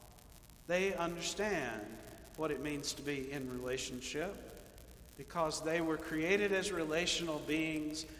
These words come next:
by a relational God. It is fitting that Trinity Sunday falls for the American Church on Memorial Day weekend.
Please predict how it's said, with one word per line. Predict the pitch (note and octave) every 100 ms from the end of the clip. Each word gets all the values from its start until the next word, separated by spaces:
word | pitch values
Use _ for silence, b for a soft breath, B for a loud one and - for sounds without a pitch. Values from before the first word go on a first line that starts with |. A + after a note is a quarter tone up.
| B
by | D3 E3 E3
a | D3+ D3+
relational | D3 C3 C#3+ C#3+ D3 C3 C3 C3 - - -
God. | D#3+ D#3+ - - - - - - - - - - - - - - - - - - - - - - - - - - - - - - - - - - - -
It | E3+
is | F#3+ -
fitting | G#3 A#3 B3 A#3 A3+
that | E3+ E3
Trinity | - F#3+ G3+ F#3+
Sunday | - F3+ F3 E3 D#3+
falls | - D#3+ E3 D#3+ D#3 -
for | D#3+ D3
the | C#3+
American | C#3 D3 D#3 D#3 B2+
Church | - D3 C#3 C#3+
on | C3+ C3+
Memorial | B2+ C3 D3+ C#3+ C3
Day | C3 B2+
weekend. | B2 - -